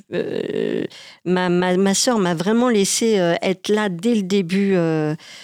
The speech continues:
euh, je me rappelle, à leur naissance, ils avaient même pas une semaine, je me suis immergée pendant pratiquement, euh, dix jours, euh, dans les couches, les biberons, et cetera.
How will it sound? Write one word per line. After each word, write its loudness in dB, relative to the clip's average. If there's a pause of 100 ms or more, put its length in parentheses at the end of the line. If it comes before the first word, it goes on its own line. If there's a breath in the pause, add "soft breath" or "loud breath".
(180 loud breath)
euh, -2
je -2
me 2
rappelle, 0
à 2
leur 2
naissance, 0
ils 2
avaient 0
même 2
pas -4
une 0
semaine, 0
je -4
me 0
suis -2
immergée 2
pendant -2
pratiquement, -4
euh, 0 (480 loud breath)
dix 0
jours, 2
euh, 0
dans 0
les 0
couches, 0
les 2
biberons, 0
et -2
cetera. -2